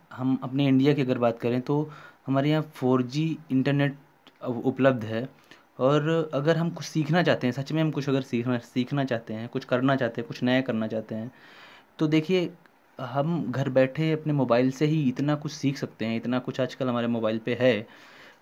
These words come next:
और सबसे बड़ी चीज़ है, फ्री में हमारे यहाँ डेटा इतना ज़्यादा मिल रहा है। फ्री में तो खैर नहीं है, लेकिन इतना ज़्यादा मिल रहा है और फ़ोर जी स्पीड मिलती है, तो हम बहुत कुछ सीख सकते हैं अगर हम चाहें तो।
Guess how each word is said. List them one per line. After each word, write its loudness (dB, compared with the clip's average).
और 4
सबसे -4
बड़ी 4
चीज़ -2
है, 0
फ्री 0
में 4
हमारे -2
यहाँ -2
डेटा 0
इतना -2
ज़्यादा 2
मिल 0
रहा -4
है। -10
फ्री -2
में 2
तो -4
खैर 0
नहीं 4
है, 4
लेकिन 2
इतना 0
ज़्यादा 4
मिल 6
रहा -2
है -8
और 0
फ़ोर 2
जी 4
स्पीड 0
मिलती -4
है, -6
तो -6
हम -2
बहुत -2
कुछ -6
सीख -2
सकते -6
हैं -6
अगर 0
हम 4
चाहें 4
तो। -4